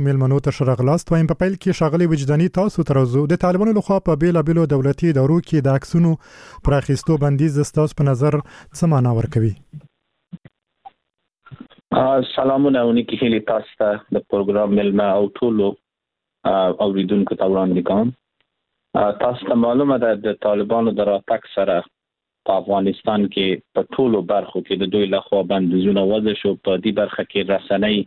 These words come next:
Speaker 2: هغه مورد و او هغه لاسته راوړنې و په تیر شلو کالو کې دوی باندې ډیر کار شوی و او په رسنیو کې موږ ډیر پرمختګ درلوده او د افغانستان هغه واقعي څېره همدا رسنۍ و، همدا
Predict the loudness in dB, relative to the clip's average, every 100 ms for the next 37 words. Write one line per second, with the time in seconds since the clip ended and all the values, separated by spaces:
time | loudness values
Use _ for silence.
0 | _ _ _ _ _ -8 -4 0 0 0
1 | 0 0 0 0 0 2 0 0 -2 -2
2 | 0 0 -2 -2 0 2 2 2 2 -2
3 | -6 -2 -2 -2 -2 0 0 0 0 0
4 | -2 -2 -2 0 0 0 0 -2 -2 -2
5 | -4 -2 0 2 0 -2 _ -20 -20 _
6 | _ _ -2 0 0 -2 -2 -2 0 0
7 | 0 0 2 2 2 -2 -2 -4 -2 -4
8 | -4 -4 -4 -2 -2 -2 -2 -2 -6 -8
9 | -20 -20 -8 -2 0 0 0 0 0 -2
10 | 0 0 0 -2 -2 -2 0 -2 -2 -2
11 | -2 -2 -2 -2 0 -2 -6 _ _ _
12 | _ -4 0 2 2 0 0 0 2 2
13 | 0 0 0 0 -2